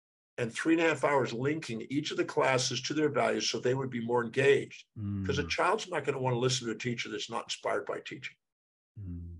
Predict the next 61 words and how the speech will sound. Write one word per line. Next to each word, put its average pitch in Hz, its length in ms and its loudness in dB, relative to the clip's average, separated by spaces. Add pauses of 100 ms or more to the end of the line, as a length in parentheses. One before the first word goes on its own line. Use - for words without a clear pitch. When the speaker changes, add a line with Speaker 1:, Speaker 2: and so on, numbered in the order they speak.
(120)
Speaker 1:
You 117 60 -12
know, 104 60 -4
if - 80 -12
you're 175 100 4
teaching 160 380 -4
a 127 40 -6
class 131 320 4
that's 104 140 -6
boring 131 360 2
and 101 100 -2
you're 117 120 -2
not 131 260 0
involved 117 500 4
in 98 120 -2
it, 98 180 -6 (720)
no 156 160 2
kid's 135 280 -2
gonna 101 180 -8
listen 131 280 -4
to - 120 -10
it. - 100 -14 (720)
Speaker 2:
Yeah. - 180 -20 (160)
Speaker 1:
So 156 220 6
we 156 140 6
got 160 280 6
them 170 160 2
more 196 160 4
engaged. 123 680 0
Then 175 180 4
we 208 80 8
went 185 240 4
to 135 100 -6
the 139 120 0
class 139 540 2
on 120 80 0
the 117 100 -2
first 139 340 0
day 131 140 6
of 139 100 4
school. 170 440 4
We 110 120 -2
went 131 200 -4
to - 60 -14
the 110 80 -6
class 131 380 2
where 110 80 -6
the 104 40 -8
kids 180 300 0
are. 104 260 0 (400)
We 127 140 2
found 135 320 2
out 117 60 2
what 107 120 -4
their 160 200 6
values 107 420 2
are. 101 240 -4
It 123 120 -14
took - 120 -10
about 101 240 -4
thirty 98 180 -4
minutes. 104 300 -10